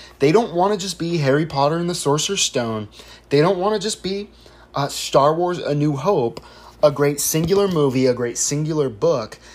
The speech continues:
They want to be the Harry Potter series, the Star Wars trilogy. They want to become a dynasty. They want to become great. So if you look at what they've done,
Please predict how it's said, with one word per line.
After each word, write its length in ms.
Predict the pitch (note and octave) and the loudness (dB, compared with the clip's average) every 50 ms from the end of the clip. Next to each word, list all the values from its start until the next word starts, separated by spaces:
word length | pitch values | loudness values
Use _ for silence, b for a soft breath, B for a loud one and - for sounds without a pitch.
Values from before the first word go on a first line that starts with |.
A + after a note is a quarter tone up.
| B B B | B B B
They 220 | A#2+ A#2 D3+ E3+ F3+ | 2 4 4 4 4
want 340 | F#3 D3+ D3+ D3+ D3+ D3 - | 2 0 2 2 0 0 -2
to 120 | - C#3 | -4 -4
be 180 | A#2+ B2+ B2+ B2+ | -4 -4 -4 -2
the 120 | A#2 B2 | -2 -2
Harry 220 | A2 A2 B2+ B2+ B2 | -2 -2 -4 -6 -6
Potter 280 | A#2+ B2 B2 A#2 A2 | -2 -2 -2 -2 -2
series, 600 | - - - - - E3+ D#3+ C#3 C3 A#2 G2+ F2+ | -2 -2 -2 -2 -2 -2 0 0 -2 -2 -4 -4
the 120 | G2+ A#2 A2 | -4 -2 -2
Star 520 | - - - - - - C#3 C3+ C#3 C3+ | 0 0 -2 -2 0 2 2 2 2 2
Wars 300 | C3 B2+ B2 A#2 - - | 2 0 -2 -2 -4 -6
trilogy. 640 | - - - - F#3+ F3+ D3+ B2+ A2+ - - G2 F2 B B B B B B B B2+ | -8 -8 -6 -4 -4 -2 -2 -2 -4 -6 -10 -12 -14 B B B B B B B -2
They 240 | B2 D#3 E3 F#3 | 0 2 2 2
want 320 | F#3+ E3 E3 D#3+ E3+ E3 - | 2 2 2 2 0 0 -2
to 140 | - E3+ D3+ | -4 -6 -4
become 680 | B2+ B2+ C#3 C3+ - - - C3+ C3 B2+ B2 B2 B2+ B B B B B | -4 -4 -6 -6 -8 -6 -4 -2 -2 -2 -2 -4 -6 B B B B B
a 140 | - B2+ A#2+ | -6 -6 -6
dynasty. 680 | G#2+ G2+ G2 - B2 B2 B2 A#2+ A#2 A2+ - - - A2 | -6 -4 -4 -2 -2 -2 -2 -4 -4 -6 -8 -10 -8 -4
They 140 | G#2 B2+ C3 | -2 0 0
want 200 | C3+ C3+ C3 B2+ | 0 0 -2 -4
to 80 | - A#2+ | -4 -8
become 380 | A#2+ A2+ - - A2 G#2+ G#2 | -10 -8 -8 -8 -8 -8 -8
great. 420 | G2+ - G#2 G2+ A2 G2 F2 D#2+ - - - b b b b b b - - _ - - - - - - - | -10 -10 -4 -4 -2 -2 -2 -6 -10 -18 -20 b b b b b b -20 -20 _ -20 -20 -20 -20 -20 -18 -8
So 160 | - - E3+ D#3+ | -2 2 2 2
if 100 | D3+ D3 | 2 2
you 100 | D#3 D3 | 0 2
look 240 | C3+ D#3 F#3 F#3 | 4 4 4 4
at 120 | B3+ A#3 - | 2 2 2
what 160 | G#3 G#3+ G#3+ | 2 2 2
they've 200 | A3 F3 C3+ G#2+ | 0 0 -2 -2
done, 360 | - C3 B2+ A#2 G2+ F#2+ F#2 | -2 -2 -2 -2 -4 -8 -12